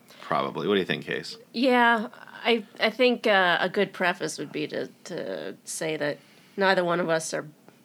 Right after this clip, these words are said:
Speaker 2: huge fans of the show.
Speaker 1: I did warn Tom of
Speaker 2: We,
Speaker 1: this. <laughs>
Speaker 2: yeah, we, we definitely have, we, we watched the whole series, um, but we're not, uh, I read the first book, and it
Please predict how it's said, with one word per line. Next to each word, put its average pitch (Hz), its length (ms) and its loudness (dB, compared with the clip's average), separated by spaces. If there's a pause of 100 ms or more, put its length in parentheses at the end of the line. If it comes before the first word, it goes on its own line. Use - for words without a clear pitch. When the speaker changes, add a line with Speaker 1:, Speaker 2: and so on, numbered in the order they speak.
Speaker 2:
huge - 420 -6
fans 165 440 -2
of - 100 -10
the - 60 -10
show. - 460 -2 (100)
Speaker 1:
I 143 60 0
did 165 200 6
warn 170 260 6
Tom 151 280 8
of 104 60 6
Speaker 2:
We, 92 60 0
Speaker 1:
this. 78 440 2
<laughs> - 60 -2
Speaker 2:
yeah, 180 420 6
we, 226 320 2
we 208 160 2
definitely 247 360 6
have, 196 140 2 (220)
we, 170 140 -2
we 156 100 -6
watched 202 400 0
the 247 80 2
whole 175 200 0
series, - 680 -4 (720)
um, 165 680 -4 (340)
but 180 180 4
we're 185 120 2
not, 180 340 6 (160)
uh, 110 140 -6 (200)
I 190 140 6
read 185 400 4
the 190 80 -6
first 185 380 -4
book, 180 380 -6 (420)
and 170 160 -8
it 165 120 -4